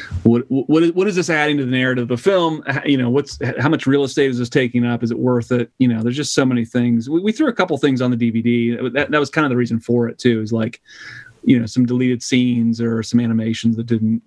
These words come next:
that didn't make the film or, or what have you. But, um,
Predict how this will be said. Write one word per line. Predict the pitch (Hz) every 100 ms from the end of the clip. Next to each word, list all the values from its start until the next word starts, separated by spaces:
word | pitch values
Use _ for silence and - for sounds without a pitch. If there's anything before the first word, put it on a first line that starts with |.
| -
that | 113
didn't | 113 113 113
make | 120 -
the | 110
film | - 123 117 110
or, | 110 -
or | 123
what | 120
have | 113 110 110
you. | 107
But, | 110 110 - _ - - - - - _
um, | 123 117 113 113 113